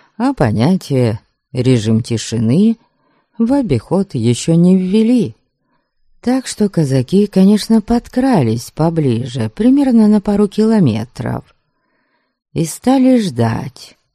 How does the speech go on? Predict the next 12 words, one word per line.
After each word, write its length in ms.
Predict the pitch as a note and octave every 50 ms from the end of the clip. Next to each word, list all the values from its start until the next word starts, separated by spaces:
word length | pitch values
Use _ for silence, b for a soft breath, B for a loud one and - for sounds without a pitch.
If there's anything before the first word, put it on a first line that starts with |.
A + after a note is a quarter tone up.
| _ _ _ _ _ _
уже 340 | - - C3 G2 G#2 A2 G2+
все 300 | - - - C#3+ D3+ D#3+
вместе. 920 | E3+ F#3 A3 B3 B3+ A3 B2+ A2 - - - _ - - A#2+ D#3+ B2 - _ _ _ _ _ _ _ _ _ _ _ _ _ _ _ _ _ _ _ _ _ _ _ _ _ _ _
Галерам 1040 | C#3 B2+ A#2+ - D3 D3+ D3+ C#3+ D3 F3 G3 G#3 G3+ E3+ C#3 A#2+ A2+ A2 A2 A#2 - _ _ _ _ _ _ _ _ _ _ -
они 280 | E3 E3+ F#3 G3 G3+
погребли 640 | G3 - F#3 D#3 E3 D#3+ F3 D#3+ D3+ E3+ F#3+ G3+ F#3+
ближе 400 | B2+ C3+ D3+ D#3+ D#3+ D3 E3 D3+
к 100 | - -
полуночи. 1040 | - F3+ F#3 F#3 F#3 D#3+ A#2 G#2+ - - - A#2 A#2 - - - A#2 A#2+ B2 - - _ _ _ _ _ _ _ _ _ _ _ _ _ _ _ _ _ _ _ _ _ _ _ -
Тихо, 1200 | - A2+ A2 A2 A2+ C#3 D#3+ F3 F3+ F3+ F3 F3 E3+ D3 B2 - - - - - C3 - D3 B2+
страшно, 1500 | - - - - - _ - A#2+ A2+ A#2 A2+ A2 A2 A2+ A#2+ C#3+ D#3 D3 - - - - D3 C3+ A#2 G#2+ A2 - - - _ _ _ _ _ _ _ _ _ _ -
молча. 1400 | - A2+ A2+ A2+ A2+ A#2 B2 C#3 D#3+ F3 F3 E3 D#3+ D3 A#2 A2+ A2+ - - - - - - A#2+ B2 - B2+ A#2+